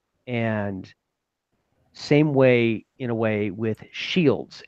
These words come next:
And shields are plus two armor class, and maybe there's something you can do with them.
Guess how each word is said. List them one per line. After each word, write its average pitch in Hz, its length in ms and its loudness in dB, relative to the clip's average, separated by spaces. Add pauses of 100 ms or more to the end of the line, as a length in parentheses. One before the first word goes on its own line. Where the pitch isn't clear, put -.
And 113 420 -6
shields 139 420 4
are 123 60 0
plus - 300 -2
two 131 160 -2
armor 113 220 -2
class, 107 340 -2
and 120 180 -4
maybe 123 540 4
there's 104 180 -4
something 101 360 -8
you 101 100 -8
can 110 160 -8
do 104 140 -4
with 98 160 -6
them. 101 180 -8